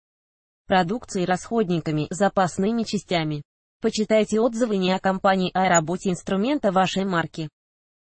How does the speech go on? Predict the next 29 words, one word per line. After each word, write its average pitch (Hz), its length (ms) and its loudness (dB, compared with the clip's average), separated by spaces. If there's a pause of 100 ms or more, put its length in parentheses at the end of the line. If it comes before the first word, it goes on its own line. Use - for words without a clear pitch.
Убедитесь, 185 720 -2
что - 240 -2
инструкция 208 540 -2
не 175 140 0
ксерокопия, 165 840 0
нормальный 190 580 0
типографский 214 760 -2
экземпляр. 180 560 0 (380)
Пила 226 340 2
должна 196 540 2
удобно 208 340 2
лежать 196 460 0
в 196 60 -4
руках, 196 340 0
не 214 160 0
вызывать 175 420 0
дискомфорта. 180 840 0
Чем 277 260 0
мощнее 233 380 -2
электропила, 196 640 0
тем 202 280 2
больше 247 320 -2
надежда, 214 600 0
что - 240 -2
просадка 180 480 0
напряжения 202 800 0
не 175 140 0
помешает 190 540 0
работе. 160 540 -2